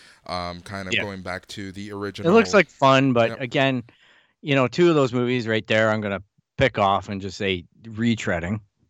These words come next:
Speaker 1: Yeah, well,
Speaker 2: You know,
Speaker 1: fuck you.
Speaker 2: Top Gun, Ghostbusters.
Speaker 1: No, Top Gun
Speaker 2: You know.
Speaker 1: is a sequel. It's a sequel. It's not
Speaker 2: Yeah.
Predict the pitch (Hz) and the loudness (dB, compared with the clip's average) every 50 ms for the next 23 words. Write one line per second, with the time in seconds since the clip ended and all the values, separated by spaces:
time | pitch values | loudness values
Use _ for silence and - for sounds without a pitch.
0 | _ - 95 76 80 - - 92 85 80 82 95 101 95 90 90 - - 110 104 | _ -12 -12 -12 -12 -12 -16 -18 -20 -14 -6 -2 0 0 0 -2 0 2 4 4
1 | 101 101 - - 104 101 98 95 95 90 87 90 95 - - 90 85 - - 82 | 4 4 2 0 0 0 0 -2 -4 -6 -8 -10 -10 -8 -8 -8 -8 -8 -8 -10
2 | 80 - - 85 85 85 - - - _ _ _ - - - _ _ - - 139 | -10 -10 -10 -12 -12 -12 -12 -14 -18 _ _ _ -14 -14 -14 _ _ -6 -2 -2
3 | 156 - - 214 214 214 180 175 185 175 190 226 - - - 202 185 175 - 143 | -2 0 0 0 0 0 2 2 0 0 0 0 -2 0 0 0 0 0 2 2
4 | 143 147 175 - _ _ _ _ _ _ _ _ _ - 120 135 - - 190 - | 2 2 2 0 _ _ _ _ _ _ _ _ _ -4 -4 -4 -4 -4 -4 -4
5 | - - - 196 180 156 - - 131 135 151 202 - _ _ _ _ _ _ _ | -4 -4 -4 -4 -4 -6 -6 -4 -2 0 0 -2 -4 _ _ _ _ _ _ _
6 | _ _ - - 131 127 156 202 165 | _ _ -14 -6 0 2 2 2 2